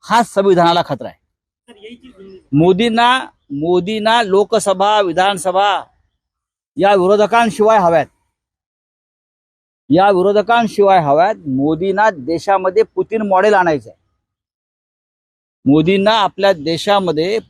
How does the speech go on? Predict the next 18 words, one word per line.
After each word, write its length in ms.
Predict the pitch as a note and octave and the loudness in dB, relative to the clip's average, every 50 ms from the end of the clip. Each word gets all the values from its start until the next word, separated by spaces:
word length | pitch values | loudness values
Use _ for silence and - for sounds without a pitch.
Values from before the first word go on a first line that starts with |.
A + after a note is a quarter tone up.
| _ _ | _ _
पुतीन 300 | G3 F#3+ - B3+ C4 A#3+ | -8 -4 -2 -2 -2 0
मॉडेल 320 | A#3 A#3 G#3+ G3+ G#3 G#3 | 2 2 2 2 2 2
आणायचं 420 | F#3 E3+ D#3+ D3 C3 A#2+ F#2+ F#2+ | 2 2 2 0 -2 -4 -8 -14
आहे. 120 | E2+ - - _ _ _ | -20 -20 -20 _ _ _
विरोधक 340 | C#3+ E3+ G3 G3+ G3 G#3+ G3 E3 | -4 0 0 2 2 0 -2 -2
नकोत, 320 | F3+ F#3+ E3+ F3+ F3+ D#3 - _ _ _ _ _ _ _ _ _ _ _ _ _ _ _ _ _ _ _ _ - | -8 -8 -6 -4 -6 -6 -6 _ _ _ _ _ _ _ _ _ _ _ _ _ _ _ _ _ _ _ _ -2
विरोधक 400 | D#3+ F3+ F#3+ F#3 G3+ G3 - - | 2 2 2 2 0 -2 -2 -4
खतम, 340 | F3 D3 - G3 F#3+ E3+ | -6 -2 0 0 0 0
विरोधक 300 | E3 E3+ F#3 F#3 G3 F#3+ | 0 -2 0 0 0 -2
जेलमध्ये. 640 | F3 D#3 D3 G3 G3+ G3+ G3 F#3 F3+ D#3+ D3+ A2+ F#2 _ _ _ _ _ _ _ _ _ _ _ _ _ _ _ _ _ _ _ _ _ - _ _ _ _ - | -2 -2 -2 0 0 0 0 -2 -2 -2 -4 -6 -6 _ _ _ _ _ _ _ _ _ _ _ _ _ _ _ _ _ _ _ _ _ -20 _ _ _ _ -14
संविधानाला 640 | - - D#3+ E3+ G3 A#3 G#3 A3 G#3 G#3+ G#3+ A3+ G#3 | -4 -2 2 2 2 4 2 2 2 2 2 2 0
सगळ्यात 360 | - F#3 D#3+ D#3+ F#3+ G3+ G#3+ - _ _ _ _ _ _ _ | 0 -4 -4 0 0 0 0 -2 _ _ _ _ _ _ _
मोठा 240 | D3+ E3 E3+ - G#3 G3 | -12 -10 -4 -2 -4 -2
खतरा 300 | - F3 C#3+ - G3 G3 | -2 -8 -4 -2 0 0
असेल 400 | G3 F3+ - G3+ G3+ G#3+ G3 F#3 | 0 0 2 2 2 2 2 0
तर 80 | G#3 G3 | -4 -2
मोदींची 580 | F#3 F3 E3+ E3+ D#3+ G3 G3 F3+ - F#3 G3+ G3+ | -2 -2 -2 -2 -2 -4 -4 -4 -4 -4 -4 -4
विचारसरणी, 640 | F3 D#3 - F#3 F3+ E3+ C3+ D#3 D#3 B2+ A2 | -4 -4 -2 -2 -2 -2 0 -2 -2 -2 -4